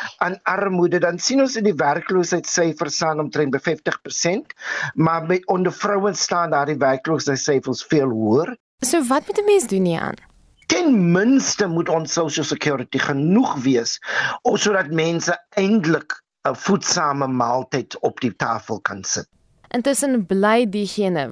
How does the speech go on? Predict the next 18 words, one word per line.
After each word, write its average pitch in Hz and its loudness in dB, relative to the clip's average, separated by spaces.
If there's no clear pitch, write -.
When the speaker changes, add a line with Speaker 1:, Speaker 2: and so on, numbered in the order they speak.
Speaker 2:
wat 180 -2
die 190 -2
minimumloon 196 2
ontvang 202 -2
aan 220 0
die 220 -2
koste 196 -4
en 165 -4
trek. 160 -8
Werkers 220 0
in 233 0
die 240 0
kategorie 185 -2
skeep - -2
'n 208 -4
voedsame 302 0
dieet 190 -2
af 175 -4